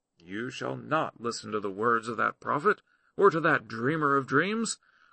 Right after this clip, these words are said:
for Yahweh your God is testing you to know whether you love Yahweh your God with all your heart and with all your soul. You shall walk after Yahweh your God, fear him, keep his commandments,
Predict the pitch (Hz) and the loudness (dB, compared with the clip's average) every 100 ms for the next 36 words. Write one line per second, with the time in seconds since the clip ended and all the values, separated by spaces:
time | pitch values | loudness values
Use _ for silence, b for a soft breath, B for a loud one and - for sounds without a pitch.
0 | b 254 226 254 233 226 214 - 220 220 | b -2 6 6 6 2 -2 4 6 8
1 | 214 220 - - - 254 - 226 165 95 | 6 2 -4 -12 -4 -4 -2 -6 -6 -8
2 | 87 b b _ - 107 151 165 185 160 | -10 b b _ -14 -4 -2 2 0 0
3 | 147 147 139 113 139 160 135 117 151 143 | 0 -2 -4 0 0 0 -2 2 4 4
4 | 143 131 135 113 135 131 143 151 _ _ | 0 -2 -4 0 2 4 0 -8 _ _
5 | 220 226 220 156 123 113 107 - - 165 | -4 2 2 4 0 2 -2 -2 -6 -4
6 | 180 185 208 190 156 131 - 117 92 - | 0 2 2 2 0 -2 -4 -8 -8 -16
7 | _ _ _ _ - 98 107 127 120 101 | _ _ _ _ -16 -14 -6 -4 -4 -2
8 | 147 95 - 113 113 98 104 110 113 104 | -2 -4 -6 -8 -6 -12 -4 0 0 -2
9 | 98 95 92 135 185 - _ _ _ _ | -6 -6 0 2 2 0 _ _ _ _
10 | _ 262 254 190 131 90 _ _ _ _ | _ 2 6 6 4 -6 _ _ _ _
11 | _ - 127 143 151 - 131 160 202 220 | _ -10 -8 -4 -6 -6 -2 0 2 0
12 | 202 | -2